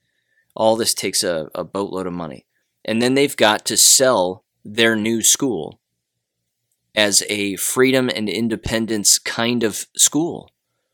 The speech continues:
that teaches the truth, grammar, writing, spelling, English, fluency,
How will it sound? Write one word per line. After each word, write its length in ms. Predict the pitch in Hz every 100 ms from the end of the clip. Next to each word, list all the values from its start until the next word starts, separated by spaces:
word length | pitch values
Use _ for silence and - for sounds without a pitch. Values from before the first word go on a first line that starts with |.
| _ _ _ _
that 160 | 107 -
teaches 480 | - 123 120 107 90
the 120 | 104
truth, 580 | - 127 127 135 - - _ _ _ _ _
grammar, 680 | - 113 120 120 123 117 - _ _ _ _
writing, 640 | 104 117 120 117 113 113 - _ _
spelling, 760 | - - - 113 113 104 104 107 _ _ _ - - _ -
English, 640 | 123 120 123 120 - - - _ _ _ _ _ _ _ -
fluency, 880 | - - 123 120 113 - 113 110 123